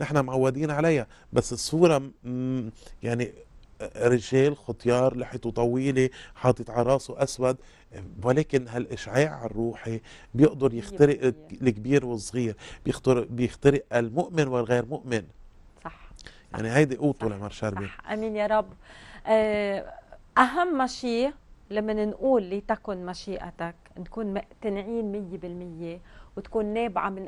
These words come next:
Speaker 2: قلبنا ومن فكرنا، حتى فعلا نقدر نسلم حياتنا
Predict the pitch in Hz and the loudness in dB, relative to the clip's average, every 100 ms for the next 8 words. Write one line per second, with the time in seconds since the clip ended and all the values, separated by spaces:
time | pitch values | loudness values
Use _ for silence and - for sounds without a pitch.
0 | - 226 226 175 180 170 170 185 - - | 0 2 2 -2 -12 -12 -12 -12 -10 -8
1 | 190 180 180 180 - - - - 202 - | -8 -10 -12 -14 -20 -20 -20 -10 -8 -6
2 | - 214 175 170 - 180 180 175 196 190 | -4 -4 -4 -10 -14 -12 -12 -10 -8 -8
3 | 175 - 180 180 180 - 180 170 | -8 -10 -6 -4 -6 -10 -14 -14